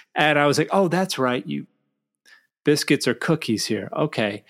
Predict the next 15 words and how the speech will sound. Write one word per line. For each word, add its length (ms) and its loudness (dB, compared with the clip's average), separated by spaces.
And 160 4
then 80 4
I 40 6
realized 420 4
I 80 4
had 180 4
absolutely 600 2
no 500 2
clue 420 2
how 200 0
to 120 0
describe 500 0
what 140 2
I 80 2
wanted 500 2